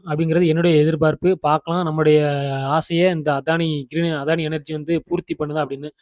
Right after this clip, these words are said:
அதே மாதிரி, அதானி டோட்டல் கேஸோட ரிசல்ட்டும் இன்னைக்கு தான் வருது. அந்த ரிசல்ட் வெயிட் பண்ணேன், ஆனா இது வரைக்கும் இன்னும் அப்டேட் ஆகல. So, இந்த கிடைச்ச ஷேரோட ரிசல்ட்டை வச்சு நாம அப்டேட் பண்ணிட்டோம் நம்மளுடைய வீடியோவை. இன்னைக்கு ஒரு மூணு சதவீத ஏற்றத்தை கொடுத்துருக்கு. அஹ், ஒருவேளை இப்படி யோசிச்சு பார்ப்போமே, இன்னைக்கு ஒரு மூணு ஏறி இருக்கு,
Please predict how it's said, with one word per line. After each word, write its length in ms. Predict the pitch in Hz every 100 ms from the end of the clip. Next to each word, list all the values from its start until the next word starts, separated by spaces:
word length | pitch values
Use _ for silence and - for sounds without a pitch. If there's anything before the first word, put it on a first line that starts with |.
| - - - -
அதே 180 | 147 175
மாதிரி, 240 | 185 196
அதானி 300 | 170 147 190
டோட்டல் 340 | 170 165 180 170
கேஸோட 320 | 170 170 160
ரிசல்ட்டும் 400 | 151 175 170 185
இன்னைக்கு 220 | 180 160
தான் 140 | 165 156
வருது. 220 | 147 165 180 _ _ _
அந்த 140 | 143 151
ரிசல்ட் 300 | 151 196 190
வெயிட் 240 | 170 180 180
பண்ணேன், 320 | 170 170 190
ஆனா 200 | 156 165
இது 160 | 165 170
வரைக்கும் 260 | 170 170
இன்னும் 160 | 175 156
அப்டேட் 300 | 135 180 156
ஆகல. 300 | 147 151 151 165
So, 180 | - 180
இந்த 180 | 170 160 151
கிடைச்ச 280 | 147 160 -
ஷேரோட 440 | - 160 160 156 151
ரிசல்ட்டை 320 | 139 160 151
வச்சு 200 | 135 185 208 _ _ _ _ _ _ _ _ _ _ -
நாம 260 | 170 170
அப்டேட் 260 | 165 143 147
பண்ணிட்டோம் 280 | 160 151 151
நம்மளுடைய 240 | 151 143
வீடியோவை. 320 | 143 147 143 165 _ - _ -
இன்னைக்கு 200 | 165 165
ஒரு 80 | 151
மூணு 200 | 175 170
சதவீத 240 | 170 180
ஏற்றத்தை 280 | 165 165 151
கொடுத்துருக்கு. 400 | 160 147 147 151 170 _ _ _ -
அஹ், 300 | 170 175 170
ஒருவேளை 260 | 170 170 185
இப்படி 180 | 160 180
யோசிச்சு 280 | 170 - 156
பார்ப்போமே, 300 | 156 151 147
இன்னைக்கு 260 | 143 151
ஒரு 80 | 156
மூணு 180 | 160 165
ஏறி 180 | 165 175
இருக்கு, 220 | 170 147